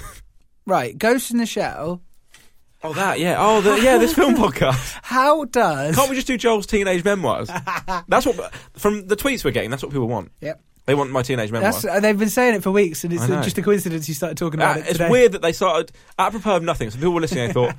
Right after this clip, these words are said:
Speaker 2: <laughs>
Speaker 1: "Yeah, the film stuff's good, but this guy sounds like he's got some stories." <laughs>
Speaker 2: How would, uh, someone die and want to take, reap revenge on a petrol station?
Speaker 1: Very good question.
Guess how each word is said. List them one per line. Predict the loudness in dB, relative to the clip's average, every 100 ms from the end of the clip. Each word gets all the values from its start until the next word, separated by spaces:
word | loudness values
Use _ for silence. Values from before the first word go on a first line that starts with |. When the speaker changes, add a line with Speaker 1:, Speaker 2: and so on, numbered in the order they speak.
| -10
Speaker 2:
<laughs> | -2
Speaker 1:
"Yeah, | 0
the | 0
film | 4 2 2
stuff's | -4 -2
good, | -2 -2
but | -4
this | -8
guy | -8 -8
sounds | -8 -10
like | -10
he's |
got | -10
some | -14
stories." | -14 -10 -10 -12 -6 -6 -6 -10 _
<laughs> | -20 -20 -20 -20 -20 -20 -20 -18
Speaker 2:
How | -4 0 2
would, | 0 -2 -2 -6 -14 _ _ _ _ -20
uh, | -18 -14 -6
someone | -2 -2 -2 -2
die | -2 -2 -4 -8 -10 -16 _ _ _ _ _ _ _ _ _
and | -4 -4 -2
want | -4 -4 -8
to | -8
take, | -6 -6
reap | -4 -4 -4
revenge | -6 -4 -6
on | -8 -10
a |
petrol | -8 -12 -12
station? | -12 -10 -2
Speaker 1:
Very | 2 4 2
good | 2 2 2 0
question. | -2 -2 -2 -6 -6